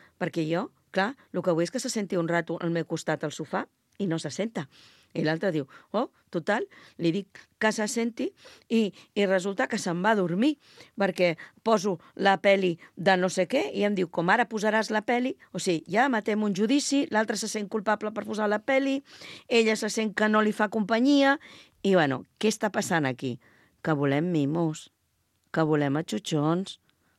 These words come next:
que volem estar junts, que volem un petó.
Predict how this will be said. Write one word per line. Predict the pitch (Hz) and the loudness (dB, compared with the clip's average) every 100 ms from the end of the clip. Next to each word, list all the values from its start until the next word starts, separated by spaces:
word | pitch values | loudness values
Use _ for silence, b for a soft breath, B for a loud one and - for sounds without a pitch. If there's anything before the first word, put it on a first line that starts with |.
| _ | _
que | 165 | -2
volem | 151 147 131 139 | 0 2 0 -2
estar | - 214 | -2 -4
junts, | 175 160 165 185 190 - b b b - | -2 -2 -2 -2 -6 -12 b b b -2
que | 170 | 0
volem | 147 135 131 | 2 0 0
un | 170 | 0
petó. | 220 247 175 202 247 | 0 0 2 2 0